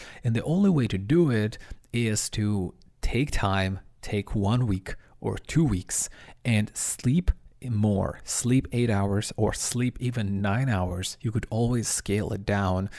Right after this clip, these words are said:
later, but you sleep more and then you're able to feel the difference. I can tell you guys, if you do it on a consistent basis, it is very unlikely you will go back. Now, you,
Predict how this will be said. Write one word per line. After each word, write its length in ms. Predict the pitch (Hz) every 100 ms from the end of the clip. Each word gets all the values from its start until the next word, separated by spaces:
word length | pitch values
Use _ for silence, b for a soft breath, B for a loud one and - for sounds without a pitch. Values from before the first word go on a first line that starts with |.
| B B B
later, 460 | 107 104 113 98 98 B B B
but 240 | 113 107
you 140 | 127 117
sleep 440 | - 127 175 -
more 400 | 135 156 120 110 B B
and 220 | - 120
then 160 | 120 131
you're 200 | 139 135 -
able 360 | 143 127 131
to 140 | - 135
feel 340 | - 117 117
the 100 | 107
difference. 520 | 104 107 - 160 - -
I 80 | 107
can 160 | 110
tell 220 | 101 101
you 100 | 123
guys, 300 | 139 135 143
if 160 | 110 -
you 60 | 101
do 280 | 110 110
it 80 | 113
on 100 | 107
a 60 | 95
consistent 640 | - 90 - 110 - 98
basis, 440 | 92 92 - 95 - B B
it 180 | - 117
is 140 | 110 107
very 320 | 107 101 110
unlikely 540 | - 113 107 101 - 101
you 100 | 101
will 100 | 95
go 220 | 95 90
back. 340 | 92 92 92 - B B
Now, 200 | 123 120
you, 220 | 123 120